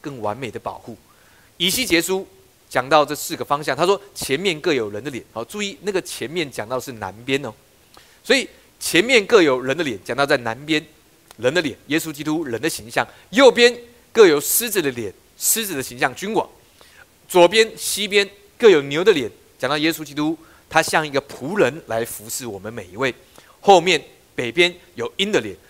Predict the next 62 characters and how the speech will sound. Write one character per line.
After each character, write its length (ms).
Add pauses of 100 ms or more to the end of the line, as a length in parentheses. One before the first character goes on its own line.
(100)
神 260
的 80
样 220
式， 200 (240)
他 140
是 260 (800)
全 340
地 140
之 160
主， 140 (100)
他 140
是 200 (560)
唯 140
一 140
的 100
神， 160 (240)
阿 100
门。 160 (400)
他 140
们 140
各 240
具 320
直 180
往 220
前 280
行， 220 (240)
灵 180
往 160
哪 140
里 80
去， 240
他 140
们 100
就 140
往 160
那 100
里 60
去， 200 (220)
行 220
走 180 (140)
并 120
不 60
转 220
身。 120 (280)
这 80
有 80
两 120
个 80
意 140
思。 180 (1400)
还 80
记 120
得 140
我 60
们 100
刚 140
刚 40
说 120
那 100
四 180
匹 220
马 180